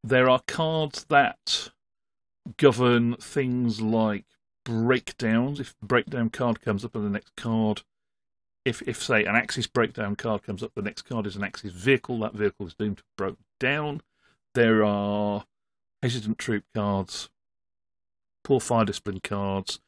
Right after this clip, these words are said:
There's a heroic leader card, which you can use once a game and effectively allows one of your leaders to do some Commando comic style heroism. There's a dynamic leader card, which allows you to get a leader from one end of the battlefield to the other a bit quicker if you need, if he's trying to run a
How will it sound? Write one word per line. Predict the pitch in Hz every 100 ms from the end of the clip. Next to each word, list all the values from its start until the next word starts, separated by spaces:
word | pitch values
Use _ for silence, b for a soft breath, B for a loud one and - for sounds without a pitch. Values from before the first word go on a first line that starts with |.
| _ _ _ -
There's | 110
a | 107
heroic | 127 165 131
leader | 135 117
card, | - 120 104
which | 160 -
you | 120
can | 120
use | 113 110 98
once | 123 123 -
a | 117 107 _ _ _ -
game | 107 131 120 117 113 _ _
and | 110
effectively | 107 - - - 117
allows | 110 107
one | 110 113
of | 104
your | 101
leaders | 104 101 98
to | -
do | 104
some | 98 110
Commando | 107 110 101 90
comic | - 101 -
style | - 92 -
heroism. | 135 143 139 143 143 B B B _
There's | 113
a | 104
dynamic | 120 120 135 180 127
leader | 117 107 -
card, | - 120 131
which | 131
allows | 113 113 98
you |
to | 98
get | 120 101
a |
leader | 104 107 104
from | 110
one | 104 110
end | 104
of | 90
the |
battlefield | - - 101 98 98
to | -
the | 101
other | 113 92
a |
bit | 80 -
quicker | - - 127
if | 117
you | 101
need, | 101 98
if | 104
he's | 107 -
trying | 120 104
to |
run | 98 104
a | 95